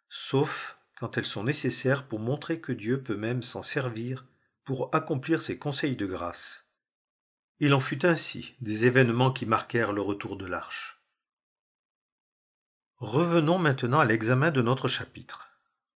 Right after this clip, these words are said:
Le cantique qui y est rapporté, versets huit à trente-six, est composé des fragments de trois psaumes. Au verset huit à vingt-deux correspond le psaume cent cinq, versets un à quinze.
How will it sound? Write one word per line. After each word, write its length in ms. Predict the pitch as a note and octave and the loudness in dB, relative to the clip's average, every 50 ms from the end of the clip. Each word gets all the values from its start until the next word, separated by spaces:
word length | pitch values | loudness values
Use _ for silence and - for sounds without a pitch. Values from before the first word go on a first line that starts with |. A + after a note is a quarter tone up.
| _ _ _ _ - | _ _ _ _ -2
Le 140 | A#2+ A#2 | 0 0
cantique 580 | A2+ - D3+ D3 - - G#3 G#3 - - _ _ | 2 4 2 2 2 0 -4 -4 -8 -14 _ _
qui 240 | - D#3 C#3 C#3 C3 | -8 -6 -4 -4 -2
y 200 | D3+ B2 A#2 A2+ | -2 2 4 4
est 100 | G#2+ G#2 | 4 4
rapporté, 640 | G2+ G#2+ B2 B2 - C3 A#2 - - - F#3 F#3+ G3 - _ _ _ _ _ _ - | 6 6 4 4 4 2 -2 -2 0 0 0 0 0 -4 _ _ _ _ _ _ -10
versets 340 | G2+ G2+ G2+ - - A#2 | -8 -8 -6 -4 -4 -4
huit 240 | G2+ G2 G2+ G2+ - | -4 -4 -6 -8 -10
à 40 | G2+ | -12
trente-six, 640 | - - - A#2 - - - D3+ C#3+ - - - - _ _ _ _ - - - - _ _ _ _ | -10 -8 -8 -8 -6 -8 -8 -8 -8 -8 -8 -10 -12 _ _ _ _ -20 -20 -20 -20 _ _ _ _
est 160 | - C#3 B2+ | 4 4 4
composé 540 | C3 - F3 E3+ C3+ - D3 B2+ B2 D#3+ G3 | 4 2 -2 -2 0 2 2 4 4 4 4
des 120 | D#3 C#3 - | 4 4 2
fragments 440 | - - C#3+ B2+ A#2+ C3+ D3+ E3+ | 2 0 -2 0 0 2 2 2
de 100 | D#3+ A#2 | 2 0
trois 300 | G#2+ - - - C3 C3 | -4 -2 2 2 2 2
psaumes. 520 | B2+ - - - G2 F#2+ F#2 F2+ F2+ F2+ F#2 - _ _ _ _ _ _ _ _ _ _ _ _ _ _ _ _ _ | 2 -4 -6 -6 -6 -6 -6 -10 -12 -14 -16 -20 _ _ _ _ _ _ _ _ _ _ _ _ _ _ _ _ _
Au 80 | - B2+ | -4 4
verset 320 | A#2+ C3+ B2+ - - B2+ | 6 6 6 6 4 2
huit 220 | B2+ D3 E3+ - - | 2 2 4 4 4
à 40 | |
vingt-deux 540 | A#2 A2+ A#2 A2+ - - - - A2+ B2+ E3 | 6 6 4 4 2 -2 -2 0 0 0 0
correspond 520 | E3+ - D3 A#2 A#2+ A#2 - - - C3+ A#2+ | 2 2 4 4 4 4 2 0 -2 0 0
le 120 | A#2 G#2 | 0 0
psaume 280 | - - - A2+ A2 G#2 | -4 -6 -4 -4 -4 -4
cent 220 | - - C3+ C3 | -2 -2 -2 -2
cinq, 440 | C3 - - - B2+ A#2 A2 G2+ G#2 | -2 -4 -2 0 0 0 0 -2 -4
versets 520 | G2 G#2 G2+ - - - A2 G#2+ - - _ | -4 -4 -6 -4 -4 -4 -4 -4 -4 -6 _
un 140 | - G#2 G2 | -8 -6 -4
à 100 | F#2+ F#2+ | -4 -6
quinze. 580 | - - - A2 A#2 C3 C#3 C#3 C#3+ D#3+ E3+ | -6 -6 -6 -4 -4 -4 -4 -4 -8 -12 -14